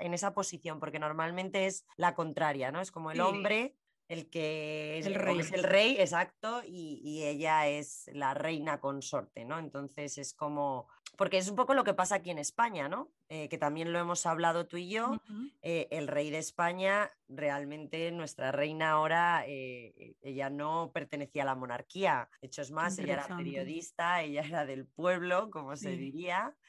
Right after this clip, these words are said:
Speaker 2: Plebeya.
Speaker 1: Exacto, era una plebeya y, y, bueno, pues se casaron, ¿no? Yo creo que también es cierto que el mundo va evolucionando, estamos en el
Speaker 2: Sí.
Speaker 1: siglo veintiuno, o sea, no podemos hacer lo mismo que antes.
Speaker 2: No, no.
Speaker 1: Eh, ellos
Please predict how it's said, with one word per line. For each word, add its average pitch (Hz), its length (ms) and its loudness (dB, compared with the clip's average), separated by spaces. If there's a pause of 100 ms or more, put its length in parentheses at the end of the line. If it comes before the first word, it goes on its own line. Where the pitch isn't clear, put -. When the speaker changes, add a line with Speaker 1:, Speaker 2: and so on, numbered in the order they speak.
Speaker 2:
Plebeya. 196 680 2 (160)
Speaker 1:
Exacto, 170 760 0
era 160 220 2
una 151 220 -6
plebeya 170 840 -4
y, 151 840 -6 (220)
y, 156 340 -6
bueno, 151 280 -6
pues 202 120 -2
se 147 160 -6
casaron, 151 580 -2
¿no? 170 140 -2
Yo 170 140 -6
creo 165 160 -4
que 175 80 -6
también 175 320 -4
es 180 120 -10
cierto 175 300 -2
que 180 80 0
el 170 80 -2
mundo 165 460 0 (240)
va 156 60 4
evolucionando, 165 760 -2
estamos 151 400 -4
en 202 80 0
el 175 100 0
Speaker 2:
Sí. 160 120 -6
Speaker 1:
siglo 165 260 0
veintiuno, 170 640 -2
o 151 100 -4
sea, 143 340 0
no 160 180 -4
podemos 151 300 2
hacer 170 220 -2
lo 180 100 0
mismo 170 300 -4
que 131 120 -2
antes. 165 720 -2 (100)
Speaker 2:
No, 196 340 -8
no. - 40 -6
Speaker 1:
Eh, 143 600 -6
ellos 151 420 -6